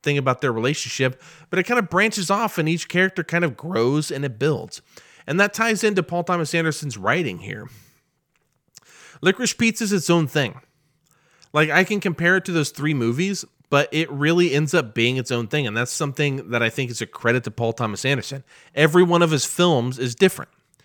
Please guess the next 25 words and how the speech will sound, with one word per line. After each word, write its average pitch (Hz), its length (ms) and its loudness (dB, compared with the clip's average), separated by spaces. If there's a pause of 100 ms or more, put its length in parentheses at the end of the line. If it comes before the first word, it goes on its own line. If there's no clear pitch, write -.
(240)
Everyone 151 840 4
has 143 320 0
its 143 160 -4
own 127 200 0
merits. 143 460 -2 (1300)
And 131 100 -4
so 160 220 4
Licorice 151 400 0
Pizza, 143 460 0 (760)
um, 131 440 2
the 131 100 -2
great 180 300 2
thing 156 180 0
is 135 260 0
both 127 540 -2
Gary 139 480 0
and 135 300 -2
Alana, 113 760 -2
these 117 200 -6
characters, - 800 -4 (1300)
uh, 123 320 2
they 156 400 2
get 156 380 -2
equal 147 420 -4
time 151 680 -6